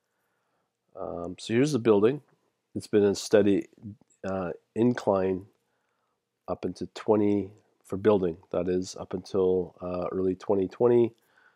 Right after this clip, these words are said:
Has obviously dropped off down to twenty seventeen rules and has barely recovered.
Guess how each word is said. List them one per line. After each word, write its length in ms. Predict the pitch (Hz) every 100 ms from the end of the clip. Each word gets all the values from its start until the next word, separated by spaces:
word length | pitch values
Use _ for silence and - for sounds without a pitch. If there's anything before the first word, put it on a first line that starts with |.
| _ _
Has 200 | 101 98
obviously 380 | 98 92 95 98
dropped 400 | 90 95 92 -
off 340 | 104 101 95 -
down 240 | 95 95
to 100 | 90
twenty 260 | - 98 90
seventeen 500 | - 95 87 95 92
rules 360 | 92 92 -
and 200 | 90 85
has 140 | 90 85
barely 380 | - 90 92 87
recovered. 640 | 87 - 90 90 90